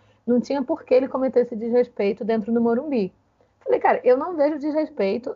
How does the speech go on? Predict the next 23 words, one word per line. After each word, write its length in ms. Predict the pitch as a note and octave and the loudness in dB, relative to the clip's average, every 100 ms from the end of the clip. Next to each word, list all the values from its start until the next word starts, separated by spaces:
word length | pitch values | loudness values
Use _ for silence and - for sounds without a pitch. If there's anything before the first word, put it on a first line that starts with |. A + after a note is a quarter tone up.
| - | -6
é, 500 | G3 F#3+ F#3 F3 F3 _ _ _ _ _ | -4 -2 -2 -2 -4 _ _ _ _ _
o 240 | G#3 G3+ | 4 6
Rodrigo 380 | G3+ G#3 G#3 A3 | 6 4 2 2
Caio, 240 | B3 G3 E3+ | 0 0 0
ele 120 | F#3+ | -2
chega 360 | - A#3+ E4+ | -2 -2 -2
no 100 | E4 | -8
Flamengo, 400 | C#4 F#3+ F3+ A3 | -8 -6 -6 -6
quando 160 | G#3 F#3+ | -6 -6
ele 100 | F#3+ | -6
chegou 260 | - F#3 A3 | -8 -6 -6
no 100 | B3+ | -6
Flamengo, 500 | F#3 F3 G#3 G3+ - | -8 -6 -4 -4 -4
ele 380 | G3 C4+ D#4 A3+ | -4 -4 -6 -10
sempre 260 | - A3+ A#3+ | -6 -6 -2
declarou, 420 | A#3+ A#3 A#3 G3+ | -4 0 0 0
né, 140 | F3 | -4
que 80 | F3 | -6
foi 120 | - | -6
um 40 | F#3+ | -4
momento 340 | F#3+ F#3+ F#3+ | -2 -4 -4
muito 260 | G3 G3+ G#3 | -4 -4 -4
difícil, 800 | A3 - A#3+ A#3+ A#3 A3 - | -6 -2 2 4 4 0 -4